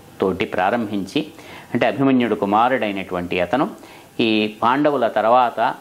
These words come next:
అతను ఈ హస్తినాపురానికి రాజు అయ్యాడు. ఈ పరీక్షిత్తు ద్వారా ఈ కలి అనేటువంటి దాని ప్రసారము కానీ ప్రచారము కానీ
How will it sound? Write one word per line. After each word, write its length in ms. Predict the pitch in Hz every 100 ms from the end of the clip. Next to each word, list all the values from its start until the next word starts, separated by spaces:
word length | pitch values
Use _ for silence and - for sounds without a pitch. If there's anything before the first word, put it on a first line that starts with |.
| -
అతను 360 | 104 113 110 - -
ఈ 100 | 104
హస్తినాపురానికి 1080 | 113 - 135 123 - 95 90 92 101 156 151 107
రాజు 340 | 95 131 110 -
అయ్యాడు. 540 | 95 90 87 - - - -
ఈ 120 | 123 113
పరీక్షిత్తు 720 | - 123 190 - 208 202 131 104
ద్వారా 420 | 104 95 113 - -
ఈ 180 | 131 127 - -
కలి 340 | 143 185 214 - - 120
అనేటువంటి 800 | 123 117 110 110 104 101 101
దాని 760 | 95 98 113 131 127 120 104 - - - - - -
ప్రసారము 680 | 107 98 - 139 160 160 127 110
కానీ 280 | 98 98 101
ప్రచారము 680 | 101 98 120 120 127 113
కానీ 340 | 104 95 95